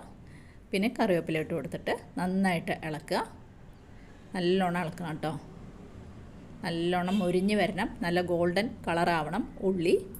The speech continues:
അപ്പോൾ സ്റ്റൗ മീഡിയത്തിൽ വെച്ചിട്ട് ഇളക്കി ഇളക്കി കൊടുക്കുക. എന്നിട്ട് നല്ലോണം ഉള്ളി പാകമാവണം, അതുവരെയാണ് അതിൻ്റെ പാകം. അപ്പം ഞാൻ അതിൻ്റെ ഇടയിൽ കായപ്പൊടി ഇട്ട് കൊടുത്തു. ഇനി ഒന്നുകൂടി ഇളക്കി കൊടുക്കുക. നല്ല മണം വരുന്നുണ്ട് ഉലുവയുടെയും കായത്തിൻ്റെയും ഒക്കെ.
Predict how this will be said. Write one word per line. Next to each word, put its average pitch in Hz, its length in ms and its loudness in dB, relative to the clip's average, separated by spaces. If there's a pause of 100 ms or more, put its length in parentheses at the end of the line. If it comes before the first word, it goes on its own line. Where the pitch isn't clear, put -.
(1400)
അപ്പോൾ 196 180 0
സ്റ്റൗ 190 180 4 (140)
മീഡിയത്തിൽ 196 440 8
വെച്ചിട്ട് 190 280 4 (520)
ഇളക്കി 190 240 2
ഇളക്കി 190 280 2
കൊടുക്കുക. 180 300 4 (960)
എന്നിട്ട് 190 260 4 (200)
നല്ലോണം 180 320 2 (140)
ഉള്ളി 190 240 6 (500)
പാകമാവണം, 180 540 4 (140)
അതുവരെയാണ് 185 440 6
അതിൻ്റെ 180 260 2
പാകം. 156 300 4 (120)
അപ്പം 180 200 2
ഞാൻ 185 160 6
അതിൻ്റെ 180 180 6
ഇടയിൽ 180 160 4 (120)
കായപ്പൊടി 170 460 4
ഇട്ട് 170 140 -2
കൊടുത്തു. 175 260 2 (640)
ഇനി 190 140 2 (260)
ഒന്നുകൂടി 190 380 4
ഇളക്കി 156 300 0
കൊടുക്കുക. 165 320 2 (840)
നല്ല 175 180 4 (120)
മണം 196 200 2
വരുന്നുണ്ട് 180 320 6
ഉലുവയുടെയും 170 460 4
കായത്തിൻ്റെയും 165 500 2
ഒക്കെ. 185 140 0